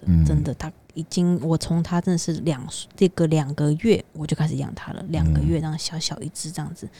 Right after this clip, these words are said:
Speaker 2: 嗯。
Speaker 1: 就开始养它了。它现在已经十一岁了。
Speaker 2: Wow, you keep adding numbers。
Speaker 1: 它十一
Speaker 2: 十岁了。
Speaker 1: 十一啊，今年要十月就十一
Speaker 2: 它，你今年
Speaker 1: 岁了。
Speaker 2: 开始？
Speaker 1: 十一月，十月它就十一岁了。
Speaker 2: 没有，我是说你今年，
Speaker 1: 今-，
Speaker 2: 几，呃，几年，呃，
Speaker 1: 它现在是十岁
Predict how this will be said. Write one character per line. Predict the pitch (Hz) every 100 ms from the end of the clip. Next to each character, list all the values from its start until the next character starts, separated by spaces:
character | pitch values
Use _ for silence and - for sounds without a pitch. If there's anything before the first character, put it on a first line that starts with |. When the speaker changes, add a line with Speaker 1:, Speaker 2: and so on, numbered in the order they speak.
| - -
Speaker 2:
嗯。 | - - - -
Speaker 1:
就 | 208
开 | - 180
始 | 165
养 | 147 -
它 | - 131
了。 |
它 | 185 165
现 | 175
在 | 160
已 |
经 | - 165
十 | - -
一 | 117 135
岁 | - - - 185
了。 | - 104
Speaker 2:
Wow, | 196 262 226 139
you | 127 180
keep | - 226
adding | 196 202
numbers。 | 180 208 165 98 80 -
Speaker 1:
它 | - 285
十 | - 254
一 |
Speaker 2:
十 | 285 302
岁 | 208 170
了。 | 113 82
Speaker 1:
十 | 78 - -
一 | 262
啊， | 285
今 | 294 294 277
年 |
要 | 254
十 | 262 - - 208 220
月 | 262 262
就 | 254
十 | - 143
一 |
Speaker 2:
它， | 127
你 |
今 | 117 160
年 | 117
Speaker 1:
岁 | 131
了。 |
Speaker 2:
开 |
始？ | 131 92 69 - -
Speaker 1:
十 | - - 233
一 | 247 262
月， | 262 226 - -
十 | - - 220
月 | 262 277
它 | 254
就 | 247
十 | 247 -
一 | 196
岁 | 202 - 175
了。 | 156 -
Speaker 2:
没 | 180
有， | 143
我 | 110
是 | 143
说 | 151 160 151
你 | 110 98
今 | - 123
年， | 147 98 80 90 - _ _ _ _ _ _ _ _ -
Speaker 1:
今-， | 135 139
Speaker 2:
几， |
呃， | 147 127
几 | 110 127
年， | 165 123 101 92
呃， | 117
Speaker 1:
它 | 107
现 | 101
在 | 320
是 | 302 294
十 | - 294
岁 | - 220